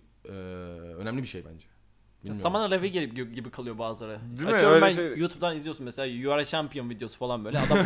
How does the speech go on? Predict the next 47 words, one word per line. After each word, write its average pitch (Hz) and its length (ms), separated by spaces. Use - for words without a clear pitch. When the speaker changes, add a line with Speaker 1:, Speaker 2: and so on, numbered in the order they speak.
Speaker 2:
o-, 175 40
Speaker 1:
Gaza 160 220
Speaker 2:
o-, - 40
Speaker 1:
geliyor, 147 180
anlık. 139 120
Speaker 2:
on 196 140
beş 202 120
saniye 185 320
falan 170 220
şey 190 140
Speaker 1:
Tabii, 190 60
Speaker 2:
yapıyorsun 156 240
Speaker 1:
tabii. 151 80
Speaker 2:
böyle 160 140
kalkıyorsun 156 500
bir 147 40
şınav 156 380
belki 143 220
Speaker 1:
Evet. 139 200
Speaker 2:
falan 156 180
ders 165 100
Speaker 1:
<laughs> - 0
Aynen. 160 160
Speaker 2:
çalışıyorsun. 165 540
Bitiyor 208 240
birdenbire. 139 400
Speaker 1:
Tabii, 123 180
tabii. 120 220
O 139 140
işte 151 200
insanda 139 440
bitiyor 107 280
birazcık 95 320
da. 104 40
O 104 100
Speaker 2:
Hı. - 40
Speaker 1:
gazın 110 280
ne 110 80
kadar 104 220
süreceği 101 600
ve 123 260
ne 113 120
kadar 110 220
gerekli 107 400
gazın 110 240
sağlandığıyla 104 640
alakalı. 90 280